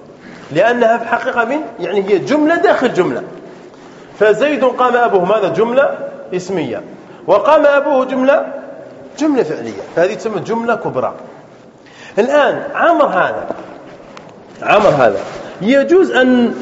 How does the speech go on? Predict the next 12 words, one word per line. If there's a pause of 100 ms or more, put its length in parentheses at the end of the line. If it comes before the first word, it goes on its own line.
نعطفه
على
من؟ (520)
على
زيد، (2500)
فيكون
هذا
جملة
اسمية
معطوفة
على
جملة